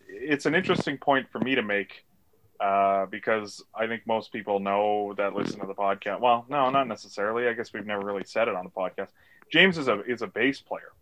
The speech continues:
And, uh, for those of you who didn't know that, and I think that Grace two is not even just among bass lines. I think Grace two is one of the most ballsy ways I've ever heard any artist start a song.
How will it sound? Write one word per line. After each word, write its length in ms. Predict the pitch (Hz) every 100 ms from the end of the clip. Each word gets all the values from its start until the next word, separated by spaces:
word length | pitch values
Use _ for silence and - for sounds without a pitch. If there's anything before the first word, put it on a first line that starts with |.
| - - - - - - -
And, 460 | 113 107 104 101 104
uh, 600 | 98 95 92 90 82 -
for 80 | -
those 200 | 117 107
of 60 | 101
you 80 | 101
who 80 |
didn't 180 | 98 92
know 180 | 113 135
that, 200 | 101 107 _ _ _ -
and 260 | 131 120 113 - 127
I 160 | 214
think 500 | 254 - 101 95 - _
that 320 | 123 107 101
Grace 420 | - 120 131 139 -
two 460 | 139 123 107 98 _ 123
is 500 | 120 113 104 - - _ _ _ -
not 200 | 220 285
even 220 | 220 147
just 360 | 139 151 - -
among 400 | 123 123 117 104
bass 400 | 95 104 113 -
lines. 480 | 87 85 - - - _ - - -
I 120 | 233
think 200 | 302 269
Grace 340 | 165 160 -
two 240 | - 147 139
is 140 | -
one 180 | 117 120
of 120 | 127
the 60 | 127
most 260 | 127 120 98 -
ballsy 420 | 107 117 110 117
ways 380 | 101 98 104 101
I've 180 | 98 92 -
ever 240 | 117 123
heard 260 | 117 110 -
any 260 | 110 110 104
artist 400 | 104 101 - -
start 300 | - 107 98
a 40 |
song. 300 | - 101 95